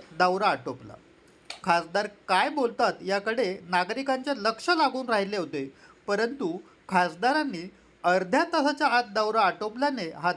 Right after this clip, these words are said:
दौरा फक्त रडणाऱ्यांचे डोळे पुसणारा ठरल्याने बदलापूरकरांचा हिरमोड झाला आहे. सोमवारी अवकाळी पावसाने बदलापूर स्टेशनवरील रेल्वे ट्रॅकवर पाणी साचणे,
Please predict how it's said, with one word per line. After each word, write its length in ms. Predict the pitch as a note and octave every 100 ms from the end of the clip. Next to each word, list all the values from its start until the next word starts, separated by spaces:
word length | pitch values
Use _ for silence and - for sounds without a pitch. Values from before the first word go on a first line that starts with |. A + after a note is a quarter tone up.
| D3
दौरा 400 | E3+ F3+ B3 F3 - - _ -
फक्त 480 | - B3 C4+ - E4+ D4+
रडणाऱ्यांचे 720 | G#3+ F#3+ A#3+ D#4 D#4 C#4+ D#4 G#3 E3+
डोळे 300 | F#3 A3+ F4
पुसणारा 500 | E4 C#4+ D4 C#4+ C4
ठरल्याने 580 | A#3 F#3+ F3 B3 A#3+ E3+ A3 - - C3+
बदलापूरकरांचा 1080 | F3+ F#3 F3+ C4+ D4+ D#4 C4 A3+ C4+ B3 G3 A3+ E3+
हिरमोड 440 | F3 G3 G3+ A#3+
झाला 260 | G3 C#3 B2+
आहे. 160 | A#2 B2 _ _ - - -
सोमवारी 800 | - A3+ A#3 B3 D#4 D#4 B3+ C4 D#4 _ _ _ _ - - -
अवकाळी 560 | E3+ G3 G#3 G3+ D#4 E4+
पावसाने 680 | E4+ A#3 G#3+ C4 A#3 G3 G3+ G3+ -
बदलापूर 560 | F#3+ F#3+ G#3 C#4+ E4 D#4+
स्टेशनवरील 720 | - B3 B3+ C4+ C4 C#4 A#3
रेल्वे 380 | A3 A3 A#3+
ट्रॅकवर 380 | C4+ A#3+ A3 A#3
पाणी 340 | A#3 G#3+ F#3+ G3
साचणे, 460 | G#3 F3 F3 F3+